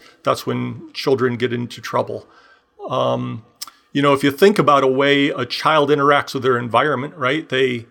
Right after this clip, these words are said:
they see what their parents do. They like to mimic that. They move around, and when they encounter something, they pick it up between their thumb and their forefinger,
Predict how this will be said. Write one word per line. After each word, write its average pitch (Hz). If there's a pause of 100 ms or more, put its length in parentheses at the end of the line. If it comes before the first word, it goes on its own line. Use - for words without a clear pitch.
(100)
they 120
see -
what 175
their 170
parents 165
do. 113
They 131
like 135
to 160
mimic 127
that. 120 (520)
They 135
move 151
around, 147
and 135
when 127
they 123
encounter 185
something, 135
they 123
pick -
it 156
up -
between 143
their 131
thumb 147
and 139
their 127
forefinger, 151